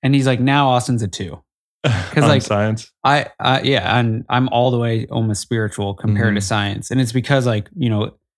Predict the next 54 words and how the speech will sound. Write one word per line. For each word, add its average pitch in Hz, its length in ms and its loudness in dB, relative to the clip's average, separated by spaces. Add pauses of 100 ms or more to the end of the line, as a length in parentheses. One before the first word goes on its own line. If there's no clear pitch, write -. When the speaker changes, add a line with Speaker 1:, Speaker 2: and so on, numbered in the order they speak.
(160)
Speaker 1:
if 127 120 0
you 151 100 2
take - 320 -2
any 123 300 2
field 110 600 -4 (380)
far 107 240 0
enough, 143 340 -2 (440)
you 120 120 2
get 120 220 0
to 113 120 -6
spirituality. 98 840 -6 (120)
You 110 100 2
Speaker 2:
Mm. 101 120 2
Speaker 1:
can't 139 240 2
not, 98 420 -4
because 113 200 0
you 120 120 2
Speaker 2:
Yeah. 117 80 0
Speaker 1:
realize 117 280 2
there's 110 220 -2
faith 107 520 -6 (500)
in 113 460 0 (100)
what 113 300 -2
that 101 200 -2
field 95 380 -6
is. - 340 -10 (180)
Speaker 2:
Yeah, 92 420 0
hundred 110 180 2
percent. 110 320 -2
It's, 92 80 -4
it's - 80 -6
Speaker 1:
Yeah. - 140 0
Speaker 2:
when 117 120 2
I 117 100 2
first 117 460 -2
understood 110 480 -2
that 98 260 -2 (320)
we're 107 80 0
not 117 200 0
humans 110 400 0
who 104 80 0
have 98 160 0
spiritual 101 420 -2
experiences, 95 480 -6
but - 160 -4
we're 92 80 -4
spirits 98 400 -2
who 104 80 -2
are 95 80 0
having 95 380 -4
a - 20 -4
human 107 320 -2
experience. 101 560 -2
Speaker 1:
Yes. - 80 -20